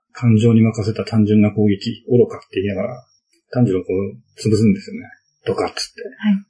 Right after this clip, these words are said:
Speaker 1: このシーンのいいところは、炭治郎がドカって叩かれた時に、禰豆子がドクンってなるって部分と、その直後に、義勇がこう、斧に気づくんですよ。だから炭治郎が、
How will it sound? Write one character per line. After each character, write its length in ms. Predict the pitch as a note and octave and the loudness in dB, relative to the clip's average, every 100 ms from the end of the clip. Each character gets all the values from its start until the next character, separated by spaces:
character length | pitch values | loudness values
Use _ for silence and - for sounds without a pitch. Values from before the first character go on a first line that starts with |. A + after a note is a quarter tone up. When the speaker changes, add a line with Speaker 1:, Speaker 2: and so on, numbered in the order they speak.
| _ | _
Speaker 1:
こ 100 | - | -2
の 60 | G3 | 0
シ 140 | G3 | 2
ー 40 | F#3 | 0
ン 20 | |
の 60 | A#2 | -2
い 20 | |
い 40 | |
と 60 | G#2+ | -4
こ 80 | G2+ | -6
ろ 60 | |
は、 320 | G2 G2+ G2 - | -2 -2 -2 -6
炭 160 | - C3+ | -2 2
治 80 | G#2+ | 2
郎 100 | F#2+ | 0
が 80 | G2 - | -2 -4
ド 100 | D3 | -2
カ 60 | |
っ 140 | - - | -2 -4
て 400 | C#3+ A#2 G2+ - - | -2 -2 -2 -10 -10
叩 200 | - A#2 | -6 -2
か 60 | |
れ 80 | A#2+ | -2
た 60 | - | -2
時 160 | G#2 | 0
に、 420 | G#2+ A2+ G2+ A#2+ - _ A#2+ | 2 4 2 -2 -8 _ -2
禰 80 | B2 | 0
豆 20 | A2 | 2
子 60 | |
が 140 | F#2+ G2 | 0 -2
ド 120 | G#2+ | -4
ク 100 | - | 0
ン 60 | B2 | 0
っ 40 | |
て 60 | A2 | 0
な 100 | F#2+ | -4
る 100 | F2+ | -4
っ 20 | |
て 80 | - | -4
部 140 | G2 | -2
分 180 | F#2+ F2+ | -2 -2
と、 320 | G2 G#2 - - - _ _ _ | -4 -6 -6 -12 -20 _ _ _
そ 100 | D#3+ | -4
の 60 | F3 | -2
直 160 | G#3 | 0
後 220 | F#3+ B2+ G#2+ | 2 4 4
に、 340 | G#2+ F#2+ G2 _ _ _ | 4 2 -4 _ _ _
義 140 | B2+ D#3 A#2 | 0 2 2
勇 0 | |
が 160 | G2 G2 | 2 -2
こ 380 | - G2 G2 - | 0 0 0 -4
う、 60 | C#3+ | -2
斧 60 | E3+ C3+ G2+ - _ B2 | 0 0 -4 -12 _ -6
に 100 | G#2 | -6
気 120 | G#2+ | -2
づ 120 | A#2+ | -2
く 100 | G#2+ | 0
ん 40 | |
で 60 | F#2+ | -2
す 100 | - | -4
よ。 60 | - _ | -20 _
だ 80 | - | -4
か 60 | A2+ | -2
ら 40 | A2 | 0
炭 160 | E3 | 0
治 80 | D#3 | 2
郎 140 | A#2+ A2 | 2 2
が、 300 | C3+ A2 | 0 0